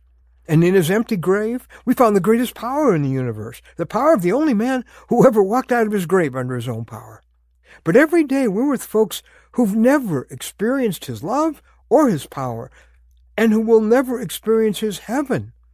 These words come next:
if they don't meet him for themselves. But whose responsibility is it to tell them? Well, many of us would like to leave it to someone who can do it better, you know, like my pastor or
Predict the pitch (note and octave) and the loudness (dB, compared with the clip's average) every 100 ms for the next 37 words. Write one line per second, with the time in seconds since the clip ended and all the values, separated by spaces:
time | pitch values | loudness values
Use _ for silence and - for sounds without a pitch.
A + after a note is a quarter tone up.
0 | _ _ _ _ _ _ _ D#3 - F#3+ | _ _ _ _ _ _ _ -2 2 4
1 | G#3 F#3 B3+ G#3+ F#3+ G3+ G3 G#3 - A3 | 2 2 2 2 -2 -2 -4 -4 -4 -8
2 | A#3+ C#2+ - - _ _ _ _ _ _ | -10 -12 -16 -20 _ _ _ _ _ _
3 | _ A3+ - _ - D4+ D4+ C4+ - F3+ | _ -18 -18 _ -4 -2 -2 -8 -6 -6
4 | C3+ C#3 B2+ C3+ C#3+ C3 B2+ A2+ B2 - | -6 -6 -4 -4 -4 -6 -8 -10 -12 -10
5 | A#3+ C#4 B2+ G#2 _ _ _ _ _ _ | -8 -8 -12 -16 _ _ _ _ _ _
6 | _ _ _ G3+ E3 D#3 B3 D4+ C#3+ - | _ _ _ 2 2 4 4 4 0 -6
7 | C3+ - D#3 F3 D#3+ F3+ F3+ D3 C#3+ F#3 | -8 -2 0 0 2 2 2 -4 -2 0
8 | E3+ D3+ C#3+ D3+ C3 D3+ C3 G#2+ A#2 D3 | 2 0 0 0 0 0 0 -2 -4 -2
9 | B2 - - - E3+ F#3 F#3+ B3 F#3+ C3 | -2 -6 -12 -6 -4 -2 -2 0 0 -2
10 | - B2+ B2+ | -4 -2 0